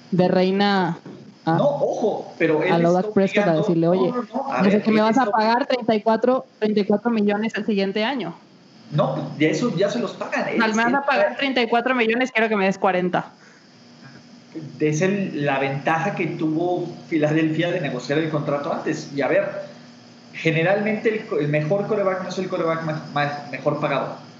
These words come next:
Speaker 2: Eso hay, hay que entenderlo.
Speaker 1: Claro.
Speaker 2: No, una cosa es ser el mejor
Speaker 1: Sí,
Speaker 2: quarterback
Speaker 1: claro,
Speaker 2: del N F L
Speaker 1: claro.
Speaker 2: y otra cosa es ser el quarterback mejor pagado.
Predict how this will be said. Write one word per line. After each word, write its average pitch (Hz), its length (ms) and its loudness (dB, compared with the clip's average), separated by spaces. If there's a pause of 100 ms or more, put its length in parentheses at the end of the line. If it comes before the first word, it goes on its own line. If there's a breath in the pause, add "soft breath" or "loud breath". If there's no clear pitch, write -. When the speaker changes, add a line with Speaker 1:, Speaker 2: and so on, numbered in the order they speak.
(120)
Speaker 2:
Eso 156 220 2
hay, 175 80 2
hay 165 180 0
que 190 80 0
entenderlo. 139 420 0
Speaker 1:
Claro. 113 240 -2 (180)
Speaker 2:
No, 143 100 2
una 175 240 0
cosa 196 200 0
es 190 60 -4
ser 196 140 2
el 190 80 0
mejor 196 240 0
Speaker 1:
Sí, - 40 -2
Speaker 2:
quarterback 185 320 2
Speaker 1:
claro, 180 140 0
Speaker 2:
del 185 80 -2
N 180 60 0
F 175 120 0
L 180 60 2
Speaker 1:
claro. 185 120 2
Speaker 2:
y 170 60 0
otra - 220 -8
cosa 165 120 -4
es - 60 -8
ser 160 140 0
el 160 100 0
quarterback 156 340 0
mejor 151 300 -2
pagado. 139 280 0